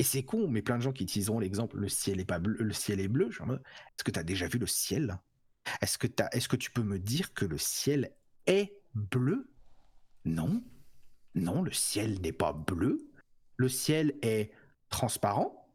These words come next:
parce qu'il diff-, parce qu'il, euh, diffuse la lumière du soleil qui, du coup, euh, tire sur les bleus. Le ciel peut être bleu sombre, le ciel peut être rouge, il peut être vert, il est parsemé d'étoiles, il peut être blanc, il peut être bleu parsemé de blanc.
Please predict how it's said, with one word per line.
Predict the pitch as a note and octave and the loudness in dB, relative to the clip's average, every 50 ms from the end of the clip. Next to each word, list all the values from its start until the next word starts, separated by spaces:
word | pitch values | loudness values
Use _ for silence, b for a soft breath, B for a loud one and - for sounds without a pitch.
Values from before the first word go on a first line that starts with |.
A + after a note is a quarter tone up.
| _ _ _ | _ _ _
parce | - G#2+ - - - | 0 0 0 0 -2
qu'il | - A#2 G2+ G2+ - - - _ - | -2 0 0 -2 -4 -6 -12 _ -6
diff-, | A#2 A#2 A2 - - - G#2+ G#2+ G#2 | -4 -4 -2 -2 -4 -2 -2 -2 0
parce | - A2+ - - | 0 0 -2 -2
qu'il, | - - A2 G2+ G2 | -2 0 0 0 0
euh, | F#2 F#2 F#2 F2+ F2+ F#2 | 0 0 0 0 -2 -2
diffuse | G2+ A2 A#2 A2+ - - C3+ C3 B2 G#2+ | -2 -2 -4 -4 -4 -2 0 0 0 0
la | G2 | 0
lumière | G2 G2 G2+ G2+ G#2+ A2 G#2 | 0 0 0 0 0 0 0
du | G#2 G2+ F#2+ | 0 -2 -2
soleil | - - A#2 G#2 A2 A#2 A2+ B2 B2 B B B B B B - | -2 0 0 0 2 2 2 0 0 B B B B B B -8
qui, | - - E3 | -2 0 0
du | C#3+ B2 C3 C3+ B2+ | 0 2 0 0 -2
coup, | - - C#3+ C3+ C3 C3 - A2 | -2 -2 0 2 2 2 2 2
euh, | G#2 G2 G2 F#2+ F#2 | 0 0 0 0 -2
tire | - - - G#2+ - | -2 -2 -2 -2 -2
sur | - - G2 | -2 -2 0
les | F#2+ G2 G#2 | 0 0 2
bleus. | A#2+ D3 - - E4 B B B B B B | 2 2 0 0 -2 B B B B B B
Le | - B2 B2+ | 2 2 2
ciel | B2 - - - C3 A#2+ A#2 G#2+ A2 B B B B _ - | 2 0 0 2 2 4 4 2 0 B B B B _ -2
peut | B2+ A2+ - | 0 0 2
être | A2 G#2+ - - - - - - - - | 2 0 0 -2 -6 -10 -14 -20 -10 -4
bleu | - B2 A2 A2 A#2 | -2 0 0 0 0
sombre, | - - - A3+ B3 C4+ G#3 F#3+ - - _ - | 0 0 0 2 2 2 2 0 -2 -8 _ -2
le | G#2+ G#2+ G#2+ | 0 0 2
ciel | - - - - G#2+ G2 F#2 | 2 0 0 0 0 0 0
peut | - - - | -2 -4 -4
être | G#2+ G2+ - - C2 - | -4 -6 -6 -4 -4 -4
rouge, | - - - C#3+ D#3+ D3 D3 - - | -2 0 0 2 2 2 0 -2 -4
il | - - | -6 -6
peut | - - - | -4 -4 -4
être | E2 - - - C3+ F2 F2+ - | -4 -4 -4 -4 -4 -4 -4 0
vert, | G2+ D#3 E3+ C#3+ D#3 E3 - | 2 2 2 2 0 -4 -8
il | - - - | -6 -6 -6
est | - | -6
parsemé | - _ - D3+ - - - - A#2+ G2 F2 | -4 _ -2 -2 -2 -2 -2 -2 -2 -2 -2
d'étoiles, | E2 F2+ E2 - - D3+ D#3+ - | -2 -2 -2 0 0 0 0 0
il | - - | 0 -4
peut | - - - | -4 -4 -4
être | F2+ - - - - - - - | -4 -6 -6 -10 -12 -12 -8 -2
blanc, | G#2+ B2+ C#3 D#3 E3 - B B B B B B | 0 2 2 2 2 -2 B B B B B B
il | G#2+ G2+ F#2 | -6 -4 -2
peut | F#2 F2 | -2 -2
être | F2+ F2 - - - F#2+ | -2 -2 -2 -2 -2 -2
bleu | F#2 F#2+ A#2 D#3+ A3 - | 0 2 4 4 4 2
parsemé | - - - - - A#2 A2 G#2 | 0 -6 -4 -2 -2 0 0 0
de | F#2+ F#2+ | 0 0
blanc. | F#2+ G#2+ D#3+ G#3+ A3 | 0 2 2 2 0